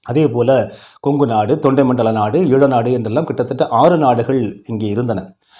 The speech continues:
அந்த நாடுகளெல்லாம் தமிழ்நாடு என்றுதான் அழைக்க வேண்டும் என்பதுதான் அப்போதைய, ஏனென்றால் எல்லோருமே த-, பெரும்பான்மையாக தமிழர்கள் இருக்கக்கூடிய நாடு என்பதால் தமிழ்நாடு. ஆயிரத்தி தொள்ளாயிரத்தி ஐம்பத்தி ஆறுல மொழிவழி மாநிலங்கள் பிரிக்கப்படுது. இந்தியா ஆயிரத்தி தொள்ளாயிரத்தி நாற்பத்தி ஏழில் விடுதலை, அ, பெறுகிறது.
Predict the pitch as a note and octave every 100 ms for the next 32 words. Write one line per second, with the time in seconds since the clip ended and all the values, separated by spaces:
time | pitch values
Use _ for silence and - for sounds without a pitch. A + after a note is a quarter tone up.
0 | - - B2+ C#3 E3 E3+ E3 E3+ G3+ D#3
1 | C#3 D#3 D#3 D#3 C3+ B2 D3 B2 A#2+ A#2+
2 | A#2 A2 G#2+ A2+ G#2 G#2+ G#2+ C3 G2 -
3 | - - G#2 - B2+ G#2 B2 A2+ E3 G3
4 | C4 F#3 G#3 G#3+ G3+ G3+ C#3+ D#3 D#3+ D#3+
5 | D3 C3 B2 G3+ D3+ D3 C#3+ B2+ B2 -
6 | A#2 A2 A2+ A3+ A3 A#3 A3+ G3+ G3 D#3+
7 | E3+ - - _ _ _ _ _ _ G2
8 | E3 G3+ D#3+ D3 D#3+ - C3 A2+ C3+ -
9 | B2 C#3+ D#3 D3+ C3 A#2 A#2 G2+ F#3+ F#3
10 | C#3+ B2 G2 F2+ - _ _ - _ -
11 | C3+ D#3+ F3+ G#3+ C3 C3+ C3+ B2 B2+ D3
12 | B2 A#2 G#2+ C3+ A2+ G3 - A#2+ D#3+ E3
13 | C3 G#2+ - G#2+ - B2 B2 G#2 B2+